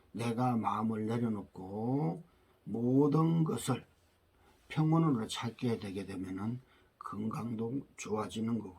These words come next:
오히려 지인이 도와주는 달이기도 합니다. 우리 소띠생들 음력 오월 달에는 굉장히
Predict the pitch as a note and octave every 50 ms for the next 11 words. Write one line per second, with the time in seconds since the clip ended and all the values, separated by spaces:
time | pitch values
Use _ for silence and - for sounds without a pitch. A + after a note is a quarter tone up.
0 | - - _ _ _ _ _ - - G#2+ A2+ B2 C3 C#3+ D#3+ F#3 G3 E3 F3 F#3
1 | F3+ G#3 A3+ A3 - _ _ _ _ _ _ _ _ _ - - - F#2+ G2+ G2+
2 | G2+ G2+ G2+ A#2 B2+ C#3+ D#3 - _ _ _ _ _ - - - F#2+ F2+ - -
3 | - - - - G2 A2+ B2 - D#3 - - - - - - - - - - -
4 | - - - - - - A#2 C3 - - - - - _ _ _ _ _ - -
5 | - - - - _ A#2 A#2+ C#3 D3 D3+ - - - - - C3+ - C#3+ C3 C3
6 | B2+ A#2+ A2+ G#2 G#2+ G2+ G#2+ A2+ B2 C3 C#3+ C#3 - - _ _ _ _ _ _
7 | - C#3 B2+ C3 C3 B2+ A2+ G#2+ G#2 G#2+ G#2+ G2+ - - A2 A#2 - G#2+ A2 A#2
8 | B2 C#3 C#3+ - - - - - G2 G#2 A2 A2 G#2+ A2+ A2+ A2+ A#2 A#2+ C3+ C#3
9 | D#3